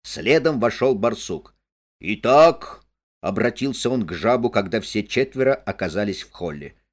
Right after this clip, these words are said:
"прежде всего сними эту нелепую одежду". "Ни за что!" отважно отвечал жаб. "Что значит это неслыханное насилие?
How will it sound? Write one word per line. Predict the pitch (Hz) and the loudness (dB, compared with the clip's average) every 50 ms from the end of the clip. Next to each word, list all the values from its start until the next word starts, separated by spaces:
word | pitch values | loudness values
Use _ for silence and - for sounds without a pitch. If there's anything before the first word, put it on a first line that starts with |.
| _ _ _ _ _ | _ _ _ _ _
"прежде | - - 120 165 175 143 104 87 104 175 170 | -2 4 6 8 8 6 4 2 0 0 0
всего | 113 - - 135 160 151 165 156 | 0 -2 -2 -2 2 2 2 2
сними | - - - 101 110 113 113 151 175 | 2 0 -2 -2 -2 0 2 2 2
эту | 175 - - 110 127 151 - - 120 107 | 2 2 2 2 2 2 2 0 -2 0
нелепую | 101 101 101 95 120 156 - - - 98 78 80 82 82 - - | 0 0 2 4 2 2 2 0 -2 -4 -4 -4 -8 -8 -2 0
одежду". | 147 170 147 82 - 78 82 85 78 - 64 - 85 82 82 - _ _ _ _ _ _ _ _ _ _ _ _ _ _ _ _ _ _ _ _ _ | 0 0 0 0 -4 -8 -8 -8 -10 -12 -14 -12 -12 -12 -12 -14 _ _ _ _ _ _ _ _ _ _ _ _ _ _ _ _ _ _ _ _ _
"Ни | - 190 226 190 | -2 -2 0 -2
за | - - - - 175 202 - | -2 -4 2 4 4 4 4
что!" | - - - - - - _ - 151 - - - _ _ _ | 0 -6 -12 -12 -14 -2 _ 4 4 4 2 -2 _ _ _
отважно | 123 117 117 - - 160 147 143 185 190 175 - - 160 165 160 170 | 0 0 0 0 -4 -2 2 4 4 4 4 2 -2 0 0 0 0
отвечал | - - - 127 127 - 101 104 120 - - 123 139 139 131 127 - _ _ | 0 -2 -2 -4 -4 -4 -6 -10 -8 -4 0 2 4 4 2 0 -4 _ _
жаб. | - - - - 113 110 95 - - - _ _ _ _ _ _ | -20 -16 -6 -2 -2 -2 -2 -4 -8 -16 _ _ _ _ _ _
"Что | - - - - - - 262 262 214 | -10 -8 -8 -8 0 2 2 4 4
значит | - 117 175 233 233 226 220 220 214 | 0 -2 0 0 2 2 0 2 2
это | 220 220 226 214 | 2 2 2 2
неслыханное | 220 214 - - 151 196 247 208 - 196 202 196 190 190 | 2 2 0 0 -4 -4 -4 -2 -2 0 0 0 0 0
насилие? | 180 165 - - - 214 220 180 120 92 - - | 0 -2 -4 -6 -6 -6 -8 -8 -8 -10 -12 -14